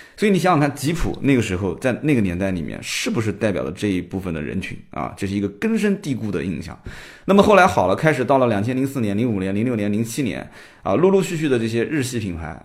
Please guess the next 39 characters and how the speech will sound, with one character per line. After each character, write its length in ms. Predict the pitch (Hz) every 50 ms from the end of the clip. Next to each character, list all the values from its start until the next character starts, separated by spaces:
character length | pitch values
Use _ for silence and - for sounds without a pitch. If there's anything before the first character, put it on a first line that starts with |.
| - -
为 160 | - 143 147 127
了 100 | 110 101
抢 320 | - - - 87 85 92
占 180 | 104 123 117 113
中 160 | 101 120 120
国 120 | 107 107
的 60 | 110
市 140 | 107 - 110
场 240 | 98 87 87 - - -
啊， 120 | - 73
中 160 | 87 - 135
国 80 | 139 139
市 120 | 135 131
场 120 | 131 113 104
之 120 | 104 120
前 200 | 110 113 117 120
先 140 | 120 120 117
是 160 | 113 110 104 - - - -
像 180 | - 123 110 -
本 120 | - 92
田 140 | 92 101 120
雅 140 | 117 98 92
阁 220 | 85 92 92 98
啊、 100 | 113 131
本 160 | 120 107 90
田 160 | 90 90 107 117
这 120 | 131 131
些 140 | 113 117 110
车、 180 | 113 - 107 107
蓝 180 | 101 95 101
鸟 160 | 135 143 120 82
啊、 200 | 76 85 90 95
日 140 | 113 123
产 180 | 104 - 95 90
蓝 120 | 90 98
鸟 180 | 117 123 101 92
这 60 | 92 90
些 100 | 90 90
车 200 | 92 92 90